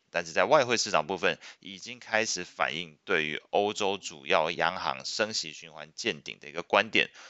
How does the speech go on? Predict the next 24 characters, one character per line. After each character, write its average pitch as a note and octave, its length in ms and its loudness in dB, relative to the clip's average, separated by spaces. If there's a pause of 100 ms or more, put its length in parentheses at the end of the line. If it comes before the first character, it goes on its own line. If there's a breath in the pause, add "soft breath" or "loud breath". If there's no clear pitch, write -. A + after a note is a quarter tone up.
(120)
使 - 160 -16
得 F#2+ 120 4
昨 G2+ 200 0
天 A2 180 2
在 G2 240 8
主 E2+ 220 -4
要 F#2+ 200 8
货 - 400 0
币 G2 220 0
上 D#2+ 300 4 (180 loud breath)
相 G#2 240 0
对 G#2 140 0
美 D#2+ 220 2
元 C2+ 260 -2
都 F2 100 -2
呈 E2 220 -8
现 D#2+ 220 -8
贬 C2+ 260 -2
值 D#2 160 -10
的 D#2 100 -4
一 - 20 -2
个 D#2 60 -2
情 D2+ 240 -6
形。 D#2+ 320 -8